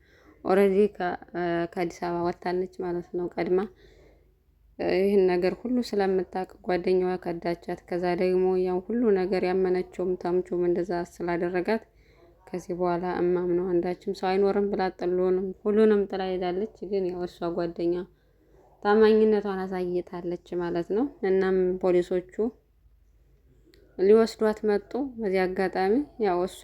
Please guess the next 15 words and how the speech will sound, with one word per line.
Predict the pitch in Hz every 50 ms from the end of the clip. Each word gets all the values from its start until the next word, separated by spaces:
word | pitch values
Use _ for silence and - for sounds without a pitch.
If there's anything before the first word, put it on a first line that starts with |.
| 196 190
መያዝ | 190 196 190 185 190 190 180 185 185
የለባትም | 190 190 175 180 185 180 185 - 180 175 - 196 196 185
በጭራሽ | 180 170 - 180 180 180 175 180 - -
እያለች | 190 180 185 185 175 175 180 180 180
ስትል | - - - - - 180 175
ስለነበረ፣ | - - 180 180 180 185 185 180 - - 185 190 254 277 - _ _ _ _ _ _ _ _ _ _ _ _ _ _
"ስለዚህ | - - 196 196 196 190 202 226 220
አንቺን | - 185 196 196 185 - 190 190
ለመበቀል | 185 180 185 185 180 180 180 - 185 170 - - 226 254 262
ለእርግብ | 247 220 190 180 202 185 196 185 180
እንኳን | 180 180 180 - 185 175
መጠቆም | 175 175 175 - 180 175 - - 175 175
ባልፈልግ | 175 185 175 180 - - - 180 208 214 202 -
አንቺን | 180 180 180 185 180 - 185 180
እንድታስይዝሽ | 180 175 170 - - - 175 180 - - 190 185 208 214